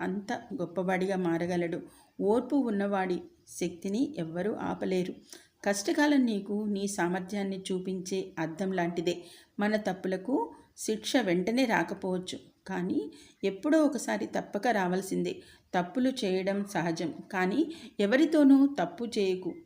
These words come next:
ఈ రోజుకైనా నిజం ఏమిటంటే, డబ్బు ఉన్న వాళ్ళకే ప్రాముఖ్యత ఇస్తారు.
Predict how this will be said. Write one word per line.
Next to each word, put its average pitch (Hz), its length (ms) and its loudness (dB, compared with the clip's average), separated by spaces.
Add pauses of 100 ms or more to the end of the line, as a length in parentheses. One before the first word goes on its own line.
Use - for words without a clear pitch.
(180)
ఈ 208 180 0
రోజుకైనా 196 840 0
నిజం 180 420 0
ఏమిటంటే, 180 640 -2 (320)
డబ్బు 202 260 4
ఉన్న 269 260 6
వాళ్ళకే 220 420 0
ప్రాముఖ్యత 185 640 -4
ఇస్తారు. 175 540 -2